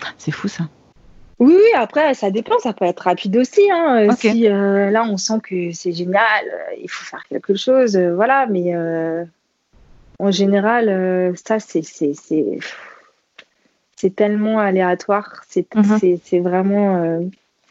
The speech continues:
Speaker 2: bon, bah, on est content, on est content, euh, il y a eu quelque chose qui s'est produit, euh, on est, c'est, c'est vraiment, euh,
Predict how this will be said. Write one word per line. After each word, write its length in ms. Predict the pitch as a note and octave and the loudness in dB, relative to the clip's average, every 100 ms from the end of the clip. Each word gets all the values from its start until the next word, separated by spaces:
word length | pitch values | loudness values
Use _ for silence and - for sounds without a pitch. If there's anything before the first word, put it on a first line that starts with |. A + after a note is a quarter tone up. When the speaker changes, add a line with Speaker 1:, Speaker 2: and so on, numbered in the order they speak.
| _ _ | _ _
Speaker 2:
bon, 80 | G3+ | 0
bah, 120 | F#3+ E3+ | 2 2
on 120 | E3+ | 0
est 80 | E3+ | -2
content, 340 | - F3+ G3+ | -4 -6 -2
on 140 | G3 | 0
est 80 | F3 | 0
content, 600 | E3 F3+ - G3 G3+ G3+ | -2 -8 -2 0 2 2
euh, 160 | F3+ D#3+ E3 _ _ _ _ | 0 -4 -10 _ _ _ _
il 80 | F3 | -2
y 20 | |
a 40 | |
eu 40 | E3+ | 0
quelque 320 | F3 F3 - | -2 -4 -6
chose 360 | F3+ - G3 - | -4 0 0 -2
qui 120 | - | -12
s'est 160 | - | -8
produit, 800 | E3+ - F3 E3+ F#3+ G3 G3+ G3+ | -8 -2 -2 0 2 4 4 4
euh, 240 | F3 D#3+ D#3+ | 2 -2 -6
on 680 | D#3+ D#3 D#3 D3+ D3+ D3 D3+ | -6 -8 -8 -8 -8 -8 -12
est, 60 | - _ _ _ - - - - | -18 _ _ _ -20 -20 -20 -20
c'est, 180 | - | -20
c'est 200 | - - F3+ | -4 -2 0
vraiment, 500 | F#3+ G3 G#3+ A3 G3+ | 0 0 2 2 0
euh, 240 | F3+ F3+ | 0 -2